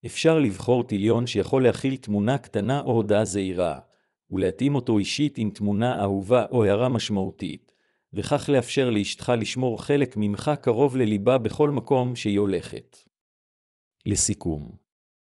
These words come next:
בכל הנוגע למציאת מתנת יום ההולדת המושלמת עבור אשתך, ננו תכשיטים מציעה שפע של אפשרויות, משרשראות אישיות ושרשראות אבן לידה ועד לשרשראות של כוכבי גלגל המזלות וחלקי מסרים נסתרים,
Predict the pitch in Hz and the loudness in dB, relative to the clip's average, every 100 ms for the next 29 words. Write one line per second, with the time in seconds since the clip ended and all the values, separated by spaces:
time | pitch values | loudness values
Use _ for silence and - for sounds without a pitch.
0 | _ _ _ _ 107 - 147 156 110 95 | _ _ _ _ -6 2 4 6 4 2
1 | 113 107 92 87 104 127 - 104 - 113 | 2 2 0 -4 0 0 0 -4 -2 0
2 | 120 113 113 104 98 113 120 120 117 101 | 0 0 2 2 4 2 0 0 -2 -2
3 | - 120 127 117 101 113 104 - - - | -2 -2 0 -2 0 0 0 -4 -8 -4
4 | 85 101 - _ _ _ - 117 143 - | -2 -4 -10 _ _ _ -4 0 0 0
5 | - - 104 156 151 110 - 117 139 - | -4 -4 -4 0 0 0 0 0 0 0
6 | 113 117 - 101 92 - 95 90 92 60 | 0 0 0 -2 -4 -2 -2 -2 -2 -6
7 | - _ _ _ _ _ 104 - 123 95 | -10 _ _ _ _ _ -6 4 4 4
8 | 107 110 127 110 - 123 127 131 104 - | 2 2 0 -4 -2 0 0 0 -4 2
9 | 107 - 101 113 - 135 123 120 101 104 | 0 2 2 2 2 0 2 2 2 2
10 | 127 92 104 120 104 - 104 - 104 135 | 2 2 0 2 0 0 0 2 0 0
11 | - 101 92 101 104 127 117 104 101 123 | 0 -4 -2 -4 0 0 2 2 4 4
12 | 123 113 98 101 117 143 - 104 110 98 | 4 0 0 2 2 0 -4 -4 -2 0
13 | 143 123 113 - 113 127 110 - - 98 | 0 0 -2 -2 -2 0 -2 -4 -2 -2
14 | 98 85 | -2 -8